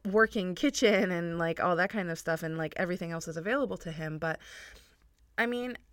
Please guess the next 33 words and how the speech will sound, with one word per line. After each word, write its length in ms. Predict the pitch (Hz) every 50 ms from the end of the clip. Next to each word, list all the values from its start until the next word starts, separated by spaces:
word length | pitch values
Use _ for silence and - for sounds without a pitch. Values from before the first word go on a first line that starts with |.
| - - -
I, 340 | - 180 208 233 240 247 240 -
I 140 | 220 247 254
think 300 | 247 - 311 311 285 -
back 280 | 262 240 240 247 - -
to 180 | - - 240 208
when 180 | 208 208 202
we 120 | 196 196 190
made 180 | 185 185 185
Aliyah 560 | 180 180 175 175 170 175 190 208 196 180 165 156
and 160 | 160 165 165
how 680 | 165 180 175 170 165 165 165 165 165 165 170 170 175 - - - - - - - _ -
we 140 | 185 190 175
had, 460 | 175 190 190 185 190 185 180 180 -
you 140 | - 196 180
know, 280 | 175 165 160 165 165 165 - _ - - - 190
really 240 | 190 190 180 185
basic 340 | 175 175 175 170 - 180 170
stuff. 260 | - - 240 226 202
And 80 | - 190
of 100 | 185 -
course, 260 | - - 214 202 -
we 80 | - 185
moved 240 | 180 175 170 170 180
into 300 | 175 170 - - 160 156
a 60 | 156
sort 220 | - - 160 156
of 60 | 156
furnished 360 | - - 170 165 160 156 - -
apartment 420 | - - 165 175 - 160 147 -
right 180 | 160 160 156 151
away 400 | 156 185 226 233 226 202 196 185
for 180 | - - 170
the 140 | 156 165